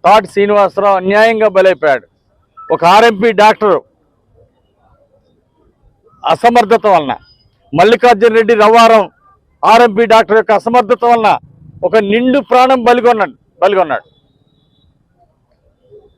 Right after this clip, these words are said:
ఈరోజు ఒక చిన్న విషయానికి ఎక్స్పైర్డ్ అయినటువంటి డేట్ మ-, మందులు వాడినందు-, మా-, వాడి ఒక ఇంజెక్షన్ చేసి ఎక్స్పైర్డ్ అయిన ఇంజెక్షన్ ఎలా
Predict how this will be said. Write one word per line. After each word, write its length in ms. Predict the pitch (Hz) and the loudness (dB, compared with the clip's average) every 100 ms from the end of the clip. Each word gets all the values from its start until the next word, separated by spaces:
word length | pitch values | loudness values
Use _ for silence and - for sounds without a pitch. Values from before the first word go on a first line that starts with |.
| - 139 | -8 -4
ఈరోజు 280 | 175 208 208 196 156 | -2 -2 -6 -8 -6
ఒక 80 | 160 - | -6 -6
చిన్న 120 | 180 220 202 | -6 -4 -4
విషయానికి 440 | - 214 202 233 254 - _ _ _ _ 180 | -2 -4 -4 -8 -10 -12 _ _ _ _ -8
ఎక్స్పైర్డ్ 400 | - 233 233 226 | -4 0 0 0
అయినటువంటి 420 | 220 202 214 208 180 | -2 -2 -2 -2 0
డేట్ 220 | 220 208 226 220 202 | 2 2 2 0 -2
మ-, 120 | 185 _ _ _ - 165 175 | -8 _ _ _ -18 -10 -6
మందులు 280 | 220 233 233 226 | -2 0 2 2
వాడినందు-, 440 | 233 233 226 196 208 | 2 0 -2 -2 0
మా-, 180 | 220 202 | 2 2
వాడి 240 | 214 233 247 262 _ _ _ _ _ _ _ _ _ _ _ - | 2 2 -2 -8 _ _ _ _ _ _ _ _ _ _ _ -10
ఒక 80 | 156 202 | -4 -2
ఇంజెక్షన్ 420 | 247 233 233 240 | 0 0 -2 0
చేసి 280 | 233 - 247 240 _ _ _ _ _ _ _ _ _ _ - 185 | 0 0 -4 -6 _ _ _ _ _ _ _ _ _ _ -8 -8
ఎక్స్పైర్డ్ 340 | - 262 262 | -2 2 2
అయిన 140 | 254 247 226 | 2 0 0
ఇంజెక్షన్ 360 | 220 240 - 254 226 | 0 -2 0 0 2
ఎలా 120 | 247 | 2